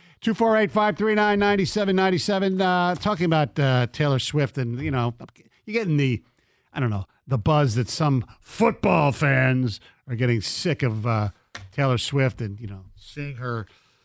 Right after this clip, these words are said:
at the game. She was there obviously Sunday night, not last night. Um, here's some ticket text.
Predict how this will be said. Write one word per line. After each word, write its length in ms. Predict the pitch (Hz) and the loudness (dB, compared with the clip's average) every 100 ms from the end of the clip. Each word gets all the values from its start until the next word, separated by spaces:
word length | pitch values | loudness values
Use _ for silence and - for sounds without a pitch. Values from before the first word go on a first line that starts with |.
| _ _ - | _ _ -6
at 140 | 127 127 | -4 -2
the 100 | 110 | 0
game. 400 | 139 139 135 110 | 2 2 2 0
She 140 | - | -4
was 160 | 113 107 | -14 -10
there 140 | 113 | -6
obviously 360 | 113 110 - 117 | -4 -4 -8 -12
Sunday 360 | - 123 104 | -10 -8 -6
night, 260 | 110 123 143 | -2 -2 0
not 220 | 113 - | -2 -4
last 340 | 92 98 90 - | -8 -14 -14 -18
night. 280 | 104 160 - _ - | -18 -18 -20 _ -4
Um, 400 | 143 147 147 143 | 0 2 2 2
here's 240 | 156 139 | 2 0
some 340 | - 131 110 104 _ _ | -2 -2 -2 -6 _ _
ticket 240 | - 113 104 | -14 -14 -14
text. 320 | 98 - | -18 -20